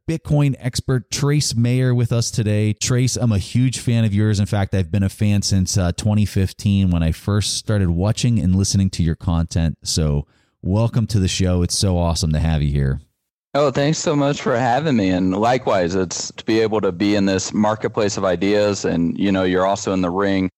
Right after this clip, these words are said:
Speaker 2: So ton of respect for doing that.
Speaker 1: All right, so let's just dive right into this. I always like to start off with a person's core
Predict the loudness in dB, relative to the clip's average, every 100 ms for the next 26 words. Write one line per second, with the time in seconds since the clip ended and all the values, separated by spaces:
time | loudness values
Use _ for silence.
0 | -6 0 2 2 -2 -4 -2 0 0 -2
1 | -2 -2 -2 -4 0 0 -2 -4 _ _
2 | _ _ _ -4 -2 0 0 0 0 -2
3 | -2 0 0 0 -2 0 0 0 0 2
4 | 2 2 2 2 0 -4 -2 -2 0 0
5 | 2 2 2 0 0 -2 0 0 0 0
6 | 0 0 -2 -2 -2 -2 -2 0 0 -2
7 | -4 -8 -2 2 2 2 0 -2